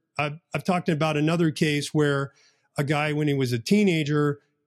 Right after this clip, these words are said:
got a hydrocele on his testicle, which is an accumulation of fluid that produces pain, went to the doctor's office.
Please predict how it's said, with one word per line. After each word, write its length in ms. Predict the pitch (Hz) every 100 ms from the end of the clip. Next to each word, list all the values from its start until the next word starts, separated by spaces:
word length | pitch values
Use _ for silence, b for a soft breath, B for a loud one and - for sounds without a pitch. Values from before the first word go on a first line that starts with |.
| _
got 160 | 160 135
a 80 | 127
hydrocele 720 | 151 185 165 143 - 151 147
on 80 | 139
his 160 | 120
testicle, 560 | - 165 - 139 135 135
which 140 | 139
is 120 | 131 123
an 80 |
accumulation 560 | 131 120 151 139 139 151
of 100 | 120
fluid 280 | - 135 139
that 120 | 127
produces 380 | - 131 123 113
pain, 420 | - 147 147 139 - _ _
went 180 | 151 156
to 60 | 175
the 120 | 143
doctor's 520 | 127 147 156 165 143
office. 540 | 147 143 - 143 135